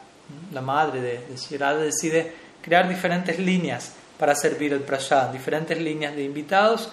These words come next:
y por ende diferentes sakis sirviendo en cada una de estas diferentes líneas, ¿m? a los invitados. De esta manera la pelea queda armonizada, si se quiere. ¿M? Y como siempre, luego de honrar prasad, ¿m?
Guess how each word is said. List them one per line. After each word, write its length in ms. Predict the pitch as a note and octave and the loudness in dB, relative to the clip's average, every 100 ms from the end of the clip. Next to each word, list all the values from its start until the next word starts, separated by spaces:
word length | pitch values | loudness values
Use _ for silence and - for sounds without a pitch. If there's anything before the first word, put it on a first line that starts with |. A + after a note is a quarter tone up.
| - - - | -16 -14 -6
y 60 | |
por 180 | E3+ F3+ | 0 4
ende 220 | G3+ G#3 | 6 6
diferentes 520 | G3+ E3 E3+ F#3 F#3 - | 4 2 0 0 -2 0
sakis 540 | G#3 G3+ - D#3 - - - - - | 2 2 0 -8 -8 -16 -20 -20 -8
sirviendo 500 | - D3 F#3 G3 D3+ | 0 2 2 2 0
en 80 | |
cada 260 | C#3+ D#3 D3 | 2 4 6
una 160 | D3+ D3+ | 4 0
de 60 | |
estas 160 | D3 D3+ | -4 -6
diferentes 540 | C#3 - C#3+ C#3+ C#3 | -8 -8 -8 -8 -8
líneas, 560 | D#3+ E3 D#3+ A#2+ - - - | -2 0 0 -6 -12 -20 -18
¿m? 120 | C#3+ C#3+ | -18 -14
a 60 | C#3+ | -10
los 220 | C3 C3 | -10 -10
invitados. 580 | C3+ C3 C#3 B2+ A2+ - - | -10 -6 2 2 2 -4 -16
De 80 | |
esta 140 | B2+ D#3+ | -4 -2
manera 400 | D3 D3 C#3+ C#3 - - - - - - - - - - | 0 0 2 2 -2 -18 -20 -20 -20 -20 -20 -20 -20 -8
la 140 | - C3 | -4 0
pelea 340 | D#3 D3+ C#3+ | 2 2 0
queda 180 | D3 C#3 | 0 -2
armonizada, 640 | C3+ C3 C3 B2+ C3 A#2+ | -4 -6 -6 -4 -4 -4
si 140 | A#2 A2+ | -8 -12
se 140 | C3+ | -14
quiere. 240 | C3 B2+ A2 - - | -12 -14 -14 -18 -16
¿M? 120 | E3 F3+ - - - - - - - | -16 -16 -20 -20 -20 -20 -20 -20 -10
Y 60 | |
como 220 | G3+ G#3 G#3 | -2 0 2
siempre, 340 | A3+ G#3+ G3+ | 2 2 2
luego 240 | F#3+ F#3+ | 4 6
de 80 | F3+ | 4
honrar 360 | E3 D#3+ D#3+ D#3+ | 2 4 4 4
prasad, 440 | E3 - D#3 D3+ D#3 - - - - - | -4 -2 0 0 -2 -12 -20 -20 -20 -18
¿m? 100 | D3+ | -16